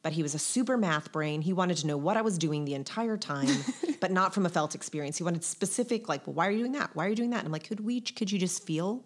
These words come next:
Speaker 2: Mm-hmm.
Speaker 1: Can you just hold on a second?"
Speaker 2: Mm-hmm.
Speaker 1: And then he got up, up off the table, and I saw a difference. And he was like, "I feel fine." And I'm like, "Okay." "I don't really feel any different. I feel where you worked, but I don't feel different." I was like, "Okay, well, let's just give it some time. You know,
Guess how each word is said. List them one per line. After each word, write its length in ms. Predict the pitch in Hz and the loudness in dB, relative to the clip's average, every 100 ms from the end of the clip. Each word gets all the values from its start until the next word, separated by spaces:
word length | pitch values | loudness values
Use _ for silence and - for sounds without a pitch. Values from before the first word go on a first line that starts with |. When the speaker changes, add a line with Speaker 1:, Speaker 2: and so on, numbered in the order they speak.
| - | -2
Speaker 2:
Mm-hmm. 300 | 190 185 180 151 - - | 0 2 0 -2 -12 -4
Speaker 1:
Can 160 | 208 196 | 0 2
you 80 | 185 | 2
just 640 | 165 190 202 - - - | 2 2 0 -4 -6 -8
hold 300 | - 165 151 | -4 -2 -2
on 140 | 135 | -4
a 40 | - | -8
second?" 340 | - - - - | -10 -12 -14 -8
Speaker 2:
Mm-hmm. 420 | 175 156 160 156 147 151 | -6 -4 -6 -6 -8 -2
Speaker 1:
And 100 | 175 | 2
then 60 | 196 | 2
he 60 | |
got 160 | 196 190 | 2 2
up, 160 | 196 | 0
up 180 | 185 - - - | -4 -6 -10 -2
off 180 | 170 170 | -2 -2
the 60 | |
table, 400 | - 302 240 160 | -4 -2 0 0
and 140 | - 151 | 0 0
I 100 | 165 | 0
saw 240 | - 147 | 0 -2
a 60 | 147 | 0
difference. 640 | 233 175 233 - - - _ _ _ | 0 0 -2 -6 -12 -14 _ _ _
And 60 | 170 | 0
he 80 | 175 | 0
was 100 | 170 | 0
like, 160 | 170 - | -2 -2
"I 60 | 175 | 0
feel 140 | 180 | 0
fine." 300 | 170 165 156 - _ _ _ - | -2 -6 -8 -14 _ _ _ -6
And 60 | |
I'm 60 | 156 | -4
like, 180 | 151 - | -4 -6
"Okay." 320 | 156 147 185 _ _ _ _ _ _ _ _ _ _ _ - | -4 -4 -6 _ _ _ _ _ _ _ _ _ _ _ -2
"I 40 | 180 | 2
don't 100 | 175 | 4
really 160 | 175 | 2
feel 180 | 160 165 | 2 2
any 160 | 156 147 | 2 -2
different. 260 | - - - | -4 -4 -4
I 60 | |
feel 240 | 165 214 208 | 2 4 4
where 100 | 180 | 4
you 140 | 165 | 2
worked, 260 | 151 147 - | 0 -2 -4
but 100 | 151 | -2
I 60 | |
don't 180 | 151 147 | -2 -2
feel 100 | 151 | -4
different." 340 | 143 143 143 - | -4 -6 -8 -8
I 40 | |
was 100 | 170 | -6
like, 160 | 196 - | -8 -10
"Okay, 160 | - 269 | -10 -8
well, 100 | 320 | -8
let's 160 | - | -6
just 140 | 381 - | -8 -6
give 80 | 302 | -6
it 60 | |
some 140 | - 233 | -4 -4
time. 260 | 175 151 | -4 -4
You 100 | 156 | -2
know, 180 | 165 160 | 0 -2